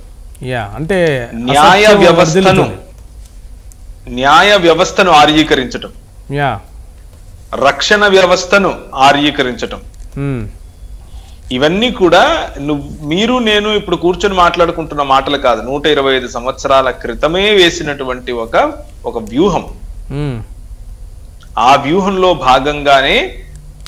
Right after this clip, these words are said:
Speaker 2: మాట్లాడుతూ వస్తూ ఉన్నటువంటి గోడ్సే గారు మాట్లాడినా, తిలక్ గారు మాట్లాడినా,
Speaker 1: Hmm.
Speaker 2: ఆ, లేకపోతే శ్యామాప్రసాద్ ముఖర్జీ మాట్లాడినా,
Speaker 1: Hmm.
Speaker 2: వాళ్ళు ముస్లిం లీగ్తో కలిసినా,
Speaker 1: Hmm.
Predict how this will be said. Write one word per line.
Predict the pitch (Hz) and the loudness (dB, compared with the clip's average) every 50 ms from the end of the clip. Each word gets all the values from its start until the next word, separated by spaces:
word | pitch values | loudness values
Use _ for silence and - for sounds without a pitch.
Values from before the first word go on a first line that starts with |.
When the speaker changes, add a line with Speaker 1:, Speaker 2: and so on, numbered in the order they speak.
| - - - - | -20 -20 -18 -4
Speaker 2:
మాట్లాడుతూ | 120 127 135 151 156 - - 175 175 175 180 170 170 175 175 170 | 0 2 2 2 0 -2 0 4 4 4 4 2 0 0 0 2
వస్తూ | 165 165 160 - - 160 156 | 2 0 0 -2 -4 -4 -2
ఉన్నటువంటి | 156 151 147 143 139 135 131 127 117 - | -2 -2 -2 -2 -4 -4 -4 -6 -8 -8
గోడ్సే | 107 101 113 135 151 165 156 156 165 160 | -10 -4 2 2 4 4 2 2 0 2
గారు | 156 151 147 147 143 143 | 4 4 4 4 4 2
మాట్లాడినా, | 139 135 135 - - 139 135 131 127 135 156 175 | 2 0 0 0 0 0 0 0 0 0 0 0
తిలక్ | 175 - - 151 156 170 165 - 147 | 0 0 0 2 2 2 0 0 0
గారు | 151 156 147 143 143 | 2 2 4 4 2
మాట్లాడినా, | 139 135 135 131 - 139 135 131 131 131 139 156 190 214 - - - - - - - 143 | 2 0 -2 -2 -2 -2 0 0 0 0 0 0 0 0 -2 -6 -12 -20 -20 -18 -14 -12
Speaker 1:
Hmm. | 135 123 123 | -6 -2 2
Speaker 2:
ఆ, | 135 139 135 135 131 131 131 127 127 | 4 4 6 6 6 6 6 4 4
లేకపోతే | 127 135 139 135 - 139 139 - 147 | 4 2 0 -2 -4 -6 -4 -2 -2
శ్యామాప్రసాద్ | - - 131 135 151 170 175 170 160 156 - 170 151 147 139 127 123 | 0 2 4 4 4 4 4 2 2 0 2 4 4 4 2 2 -4
ముఖర్జీ | 120 - 151 147 143 131 139 143 143 | -6 -4 -2 -2 -2 -2 -4 -4 -2
మాట్లాడినా, | 135 131 131 127 - 135 127 123 123 123 143 165 180 175 - - - - - - - - - - - - - - - - - - 147 | 0 -2 -2 -2 0 0 0 0 0 -2 -2 -2 -2 -4 -6 -12 -18 -18 -18 -20 -20 -20 -20 -20 -20 -20 -20 -20 -20 -20 -16 -12 -10
Speaker 1:
Hmm. | 143 127 120 | -2 2 4
Speaker 2:
వాళ్ళు | 139 147 151 147 143 135 117 101 113 | 4 6 6 4 2 0 0 -4 -8
ముస్లిం | 131 147 143 - 190 202 202 196 | -8 -8 -8 -6 -4 -2 -2 0
లీగ్తో | 190 190 185 160 160 - 180 165 | 0 0 0 0 0 0 0 0
కలిసినా, | 170 156 147 147 - 160 156 160 185 208 190 - - - - - - - - - - | 2 0 0 0 -2 -2 0 0 0 0 0 -4 -8 -12 -18 -20 -20 -20 -20 -14 -12
Speaker 1:
Hmm. | 143 131 117 | -10 -10 -10